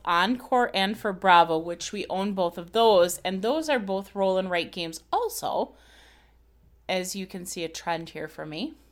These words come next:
Those can also be played as solo games. And they're very similar, but they have just a little bit of a different spin to each of them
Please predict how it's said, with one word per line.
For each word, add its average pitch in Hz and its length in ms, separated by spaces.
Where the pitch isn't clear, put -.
Those 233 300
can 269 160
also 269 420
be 220 160
played 185 320
as 165 160
solo 175 340
games. 165 560
And 180 680
they're 220 300
very 220 380
similar, 294 500
but 262 180
they 202 160
have 190 280
just 220 280
a 254 40
little 233 300
bit 233 140
of 226 120
a 202 60
different 196 380
spin 185 400
to - 100
each - 260
of 208 140
them 285 300